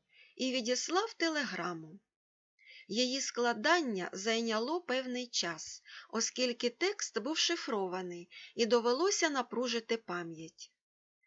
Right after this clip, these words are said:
Позірно йшлося про зниклу шпильку для кашне, і адресоване повідомлення було у Скотленд-Ярд, інспекторові Джеппо. Зате декодований варіант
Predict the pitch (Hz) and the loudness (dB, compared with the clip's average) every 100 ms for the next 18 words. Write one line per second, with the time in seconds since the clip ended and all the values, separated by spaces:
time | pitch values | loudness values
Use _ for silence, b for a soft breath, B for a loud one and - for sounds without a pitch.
0 | b b 247 285 320 381 277 214 220 277 | b b -4 2 6 6 6 2 4 4
1 | 349 381 277 247 233 226 294 381 320 302 | 2 2 2 2 2 2 2 0 0 0
2 | - - 208 202 190 208 196 208 208 202 | 0 0 0 0 -2 -4 -2 -2 -2 -2
3 | 214 - 196 180 190 _ B B B 226 | 0 0 -2 -6 -8 _ B B B 2
4 | 233 214 240 - 392 370 233 214 - 214 | 4 4 2 2 4 4 2 0 0 0
5 | 214 196 208 196 190 190 185 180 233 392 | 0 2 0 2 -2 -2 -2 0 2 2
6 | - 285 - - 339 285 285 262 180 190 | 0 -2 -6 -2 -2 0 -2 -2 -4 -4
7 | 175 185 - - B B 220 226 - 339 | -4 -8 -18 -20 B B 2 2 2 2
8 | 392 - 311 302 269 190 - 185 - _ | 0 0 -2 -2 -4 -2 0 -2 -6 _
9 | 175 180 - _ _ _ _ _ _ B | -14 -12 -16 _ _ _ _ _ _ B
10 | B - 196 254 262 240 190 - 190 233 | B -6 4 4 4 0 0 -2 0 0
11 | 240 233 220 226 202 196 196 190 196 233 | 2 2 4 4 2 -2 -2 0 0 2
12 | 320 359 349 | 2 0 -2